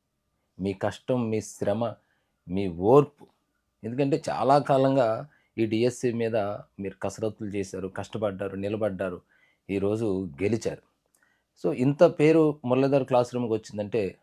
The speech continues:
అది కేవలం మీ హార్డ్ వర్క్, మీరు పెట్టినటువంటి ప్రిపరేషన్, మీరు పెట్టినటువంటి ఎఫెక్ట్ వల్లే మాకు అంత మంచి పేరు వచ్చిందని నేను ఖచ్చితంగా భావిస్తున్నాను. ఖచ్చితంగా అది చెప్పగలుగుతున్నాను. So, నా విద్యార్థులే నాకు సర్వం, నా గర్వం అని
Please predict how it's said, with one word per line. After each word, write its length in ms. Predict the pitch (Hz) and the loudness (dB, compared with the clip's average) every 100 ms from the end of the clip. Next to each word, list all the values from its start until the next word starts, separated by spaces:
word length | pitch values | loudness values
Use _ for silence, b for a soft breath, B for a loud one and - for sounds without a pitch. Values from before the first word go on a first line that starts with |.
| _ - | _ -10
అది 140 | 92 | -6
కేవలం 440 | 95 92 107 120 | -2 0 2 0
మీ 120 | 107 95 | -2 -6
హార్డ్ 360 | 92 98 101 | -4 -6 -2
వర్క్, 320 | 117 120 - | -2 -2 -8
మీరు 140 | 98 92 | -8 -6
పెట్టినటువంటి 640 | 98 92 110 104 101 92 | -8 -8 -8 -6 -6 -8
ప్రిపరేషన్, 640 | - 98 95 113 101 107 95 _ _ _ - | -8 -8 -4 -4 -4 -8 -14 _ _ _ -8
మీరు 140 | 98 | -6
పెట్టినటువంటి 540 | - 98 113 120 113 92 | -2 -2 0 -2 0 -2
ఎఫెక్ట్ 400 | 95 - 131 127 | -2 -2 -2 0
వల్లే 420 | 110 110 113 - _ _ _ - 90 | 2 0 -2 -6 _ _ _ -12 -2
మాకు 440 | 101 113 113 92 _ _ - | -2 -2 -6 -10 _ _ -12
అంత 200 | 98 110 | -6 -4
మంచి 300 | 104 120 131 | -2 -2 -2
పేరు 220 | 120 120 | 0 0
వచ్చిందని 540 | 101 - 95 95 90 - - | -2 -4 -4 -4 -6 -10 -10
నేను 140 | 95 90 | -8 -8
ఖచ్చితంగా 460 | 85 - 98 101 98 | -14 -12 -8 -6 -6
భావిస్తున్నాను. 680 | 82 92 95 - 98 110 - | -6 -8 -8 -6 -6 -6 -6
ఖచ్చితంగా 480 | 110 - 139 131 | -10 -4 -2 2
అది 180 | 117 214 _ _ _ - | 2 0 _ _ _ -4
చెప్పగలుగుతున్నాను. 680 | 107 139 123 113 92 151 - _ _ _ _ _ - | 0 2 2 2 -2 -10 -14 _ _ _ _ _ 2
So, 120 | 156 - | 2 0
నా 160 | 110 127 | 0 2
విద్యార్థులే 720 | 123 113 139 139 147 156 - _ _ _ _ 87 | 4 2 2 2 2 2 -2 _ _ _ _ -4
నాకు 280 | 92 110 110 | -2 -2 -4
సర్వం, 440 | 107 104 131 127 | -2 2 2 0
నా 100 | 110 | -2
గర్వం 420 | 107 90 98 104 101 | -4 -4 -4 -4 -4
అని 220 | 104 | -6